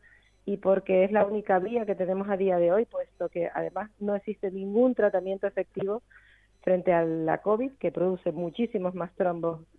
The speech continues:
eh, como ustedes, los números que ustedes manejaran al principio, que, que la vacunación. Y además, mm, tenemos que dar un mensaje de que el, hay personas que dicen, "Bueno, pues yo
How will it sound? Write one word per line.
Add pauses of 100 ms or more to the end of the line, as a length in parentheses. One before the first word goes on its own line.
(120)
eh,
como
ustedes,
los
números
que
ustedes
manejaran (340)
al
principio,
que,
que
la
vacunación. (600)
Y
además,
mm,
tenemos
que
dar
un
mensaje
de
que
el,
hay
personas
que
dicen,
"Bueno,
pues
yo